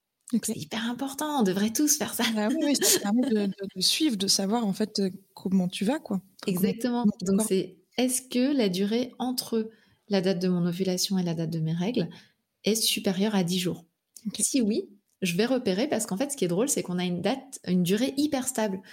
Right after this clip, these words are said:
Speaker 2: Moi, par exemple, j'ai seize jours entre cette glaire fertile, là, dont je viens de parler,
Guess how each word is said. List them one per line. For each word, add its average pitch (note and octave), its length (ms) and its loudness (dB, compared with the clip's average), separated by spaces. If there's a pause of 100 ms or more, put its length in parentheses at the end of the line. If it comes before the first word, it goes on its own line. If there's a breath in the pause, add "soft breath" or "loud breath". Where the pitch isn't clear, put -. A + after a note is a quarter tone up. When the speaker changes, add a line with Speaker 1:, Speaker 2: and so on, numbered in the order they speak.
(140 loud breath)
Speaker 2:
Moi, A3 220 2
par G3 160 0
exemple, F#3 400 -2
j'ai F3 180 0
seize B3+ 360 2
jours A3+ 400 -2
entre F3 280 -4
cette E3 260 -2
glaire F#3+ 280 -2
fertile, - 540 -4
là, F#3 100 -2
dont F3 160 -2
je E3 60 -4
viens D#3+ 120 -2
de D#3+ 60 -4
parler, E3 320 -4